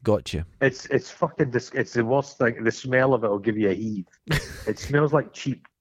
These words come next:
Speaker 2: coffee biscuity kind of stuff. Can
Speaker 1: Right,
Speaker 2: really
Speaker 1: yeah, I
Speaker 2: vile.
Speaker 1: got you.
Speaker 2: So he'd have his camp coffee, he'd have his U H T milk. He didn't like fresh milk.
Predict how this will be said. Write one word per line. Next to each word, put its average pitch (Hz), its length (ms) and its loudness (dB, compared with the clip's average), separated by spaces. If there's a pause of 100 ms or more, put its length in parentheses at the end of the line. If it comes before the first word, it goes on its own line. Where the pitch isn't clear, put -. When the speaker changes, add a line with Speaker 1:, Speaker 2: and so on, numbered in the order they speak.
(140)
Speaker 2:
coffee 113 340 2
biscuity 98 640 -2
kind 101 180 -4
of 92 80 -4
stuff. - 380 -4
Can 110 220 -4
Speaker 1:
Right, 107 200 6
Speaker 2:
really 120 120 4
Speaker 1:
yeah, 117 140 8
I - 80 8
Speaker 2:
vile. 131 100 6
Speaker 1:
got 120 280 0
you. 123 220 -2
Speaker 2:
So 139 120 2
he'd 123 160 4
have 135 200 2
his 127 180 -2
camp 170 400 0
coffee, 107 580 4 (400)
he'd 131 160 -4
have 123 180 4
his 117 220 -2
U 151 240 4
H - 240 -4
T 139 240 0
milk. 110 400 2
He 113 40 -4
didn't 131 220 0
like 123 220 -2
fresh 87 340 -6
milk. 90 240 -12